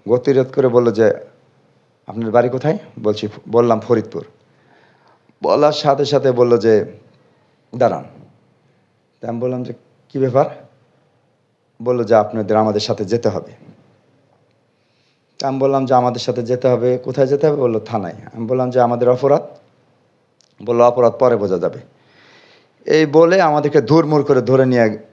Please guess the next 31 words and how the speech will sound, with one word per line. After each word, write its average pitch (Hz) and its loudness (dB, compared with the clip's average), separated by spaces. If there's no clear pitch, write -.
মানে 123 0
দুই 131 0
ভাইকেই। 110 0
আমরা 131 -2
বললাম 139 2
যে, 135 0
আমরা 120 4
জব 131 2
করি, 160 0
আমরা 110 -2
ফ্যামিলি 117 0
নিয়ে 135 2
ঢাকায় 123 0
থাকি, 147 -4
আহ, 117 2
আমাদের 117 0
সাথে, 117 2
আহ, - 0
মানে - -4
কেন 123 0
এরকম 117 0
করছেন 107 -4
আমি 104 -2
বুঝতে 104 -4
পারলাম 95 -2
না। 82 -12
বললো, 139 4
"এটা 135 0
পরে 131 2
পাওয়া 113 2
যাবে।" 92 -4